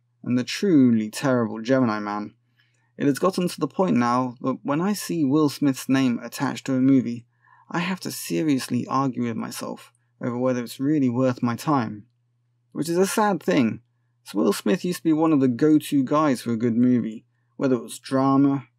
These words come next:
or action, or his speciality, action comedy, but it's really starting to feel like he is no longer relevant. Hopefully, he will prove me wrong with the release of Bad Boys for Life, but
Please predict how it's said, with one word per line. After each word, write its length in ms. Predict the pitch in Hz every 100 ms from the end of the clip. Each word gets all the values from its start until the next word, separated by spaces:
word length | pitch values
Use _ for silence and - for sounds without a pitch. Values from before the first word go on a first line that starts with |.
| -
or 100 | - -
action, 560 | 135 127 - 135 127 -
or 220 | 127 120
his 240 | 123 113
speciality, 1000 | - - - 127 135 135 135 - 135 139 _ _ _ -
action 380 | 127 - 135 127
comedy, 560 | - 156 131 127 143 _ _ _ _ _ _ _
but 100 | -
it's 260 | 143 - - -
really 440 | 131 156 190 180
starting 520 | 170 175 165 160 156 139
to 100 | 135
feel 260 | 165 156
like 200 | 131 127
he 140 | 151 139
is 120 | 123
no 200 | 135 147
longer 400 | 147 147 139 127
relevant. 680 | 131 135 110 110 - - - _ _ _
Hopefully, 640 | 180 202 185 151 160 156 _ _ _
he 80 | 143
will 140 | 143
prove 240 | - 151 143
me 140 | 139
wrong 340 | 135 143 143
with 140 | 143 123
the 80 | 123
release 280 | 135 131
of 140 | 127 -
Bad 320 | 135 131 123
Boys 260 | 127 123 -
for 140 | 120
Life, 420 | 127 123 120 - _ _ _ _ _ _ _ _ _ _ _
but 240 | 131 123